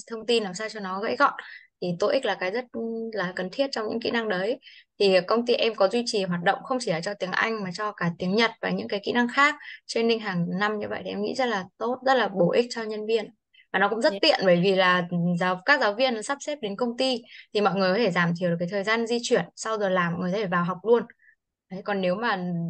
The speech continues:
Speaker 1: đến trung tâm thì em nghĩ là chưa chắc đã theo được hết khóa, bởi vì công việc cũng rất là bận.
Speaker 2: Đúng rồi, rất là tuyệt vời. Cảm ơn chia sẻ của Hà My nhé. Ờm, ờ, cho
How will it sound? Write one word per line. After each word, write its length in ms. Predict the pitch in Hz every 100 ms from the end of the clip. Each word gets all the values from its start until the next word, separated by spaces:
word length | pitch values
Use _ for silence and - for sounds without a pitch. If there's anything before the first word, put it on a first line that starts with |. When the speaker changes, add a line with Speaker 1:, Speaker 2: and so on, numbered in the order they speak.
| 175
Speaker 1:
đến 140 | 175 175
trung 200 | 254 240
tâm 140 | 233 220
thì 40 |
em 100 | 175 220
nghĩ 120 | 226
là 200 | 226 180 175 - _
chưa 120 | 262
chắc 220 | 269 320
đã 140 | 269 254
theo 200 | 285 233
được 60 | 220
hết 200 | 277 -
khóa, 320 | 214 190 233
bởi 100 | 247
vì 140 | 190 180
công 160 | 214 214
việc 160 | 190 175
cũng 80 | 214
rất 80 | 269
là 100 | 220
bận. 180 | 202 - _ _ _ _ _ _ _ _ _ _ _ _
Speaker 2:
Đúng 140 | 190 185
rồi, 500 | 226 220 208 170 - -
rất 80 | 262
là 140 | 294 269
tuyệt 120 | 202
vời. 200 | 202 220
Cảm 140 | 214 165
ơn 140 | 202
chia 140 | 208 254
sẻ 220 | 269 180
của 60 | 151
Hà 160 | 175
My 200 | 180 220
nhé. 180 | 240 320 - - - - _
Ờm, 720 | - 220 208 202 202 196 196 180 _ - _ _
ờ, 140 | 175
cho 120 | 190